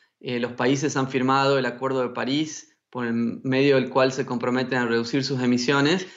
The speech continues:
Y muchas empresas, especialmente las empresas grandes multinacionales, reciben mucha presión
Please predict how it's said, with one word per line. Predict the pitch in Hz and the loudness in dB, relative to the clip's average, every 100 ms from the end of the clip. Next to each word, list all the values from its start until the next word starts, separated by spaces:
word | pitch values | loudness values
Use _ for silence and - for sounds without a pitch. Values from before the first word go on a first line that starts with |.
| - - - | -20 -20 -4
Y | 135 | 0
muchas | 165 180 165 | 2 4 2
empresas, | 143 180 190 170 | 2 2 2 -2
especialmente | 135 135 151 147 156 156 | -2 -4 -2 0 0 0
las | 139 127 | 0 -2
empresas | 117 139 139 127 | -4 -4 -2 -2
grandes | 135 151 147 135 - | 0 2 2 0 0
multinacionales, | 131 139 139 127 123 131 143 156 175 - - _ _ _ - | -8 -6 -4 -6 -2 0 2 2 0 -6 -20 _ _ _ -8
reciben | 131 160 160 156 | -4 0 0 2
mucha | 165 175 | 0 0
presión | - 139 170 170 170 180 | 0 -2 0 0 0 -6